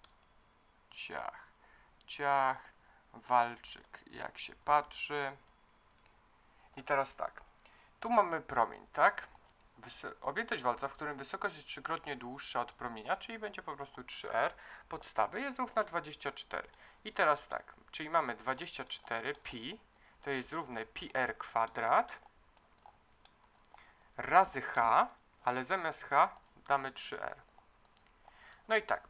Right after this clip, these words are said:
pi skracamy po obu stronach i dzielimy na trzy. Tu zostanie jeden, tu zostanie osiem.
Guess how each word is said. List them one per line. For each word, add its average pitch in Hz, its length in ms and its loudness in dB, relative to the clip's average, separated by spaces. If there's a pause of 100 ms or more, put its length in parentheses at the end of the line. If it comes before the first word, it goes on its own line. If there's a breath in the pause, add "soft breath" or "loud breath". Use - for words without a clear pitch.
pi 226 120 -8
skracamy 123 520 0
po - 160 -4
obu 113 200 -8
stronach 120 640 2 (680)
i 208 260 -6
dzielimy 143 380 -8
na 127 140 -4
trzy. - 280 -10
Tu 143 140 -10
zostanie 123 440 -8
jeden, 160 400 0
tu 117 120 -12
zostanie 117 480 -10
osiem. - 340 -6